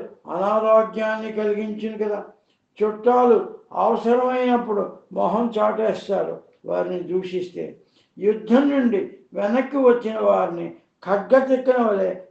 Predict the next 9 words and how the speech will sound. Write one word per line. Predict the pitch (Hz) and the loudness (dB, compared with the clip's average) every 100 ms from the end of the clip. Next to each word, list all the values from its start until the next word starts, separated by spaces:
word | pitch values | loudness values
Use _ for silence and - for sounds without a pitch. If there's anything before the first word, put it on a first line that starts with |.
| _ | _
హేళన | 180 190 208 220 | -4 -2 -2 -4
చేస్తారు. | 190 185 175 - 180 151 - - _ _ 147 151 | -6 -6 -6 -6 -6 -6 -12 -20 _ _ -12 -2
గురువుల | 226 262 262 240 | 0 4 4 4
కోపానికి | - 190 220 220 233 262 247 214 - - - | 2 0 0 0 0 0 -2 -4 -8 -16 -12
లేక | 180 202 214 202 | -2 0 0 -4
శాపానికి | - 190 196 214 233 240 240 202 175 - _ _ 143 | -4 -2 -2 0 -2 -2 -2 -4 -10 -10 _ _ -4
గురి | 196 254 | -2 0
కావచ్చని | 254 226 196 185 180 170 170 151 147 _ _ | 2 2 2 0 -4 -8 -8 -8 -14 _ _
హెచ్చరిస్తున్నారు. | 156 156 202 196 - - 160 151 139 | -8 -4 -2 -2 -4 -10 -12 -10 -14